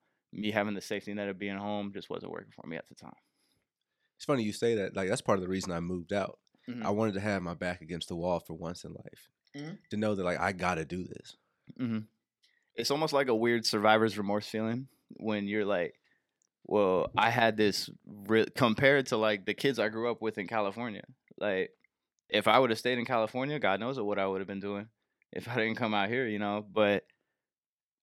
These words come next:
Speaker 1: I mean, where you look at those kids and the work that they had to put in to get,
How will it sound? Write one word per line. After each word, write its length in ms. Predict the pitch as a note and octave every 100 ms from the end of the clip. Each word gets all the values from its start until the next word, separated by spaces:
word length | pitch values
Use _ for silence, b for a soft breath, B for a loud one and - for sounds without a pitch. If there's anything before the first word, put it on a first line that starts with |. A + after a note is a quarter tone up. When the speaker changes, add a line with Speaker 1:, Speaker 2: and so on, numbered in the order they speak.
| _
Speaker 1:
I 120 | F#2+
mean, 320 | G2+ G2+ F2+ -
where 320 | - A2+ G#2+ G#2+
you 240 | G#2+ A2
look 260 | G#2 B2 A2+
at 220 | A2 - -
those 300 | F#2+ A2 G#2+
kids 460 | - G#2+ G#2 G2 G#2 -
and 640 | G2+ G2+ F#2+ F#2 F2+ E2+ D#2 _ _ _ _ _ _ _ _ -
the 160 | A2+
work 280 | G2+ A2+ G#2
that 180 | G2+ -
they 140 | G#2 G#2
had 140 | F#2+
to 60 | E2+
put 200 | G2+ E2
in 280 | D2 - -
to 120 | -
get, 280 | F2 G2 F2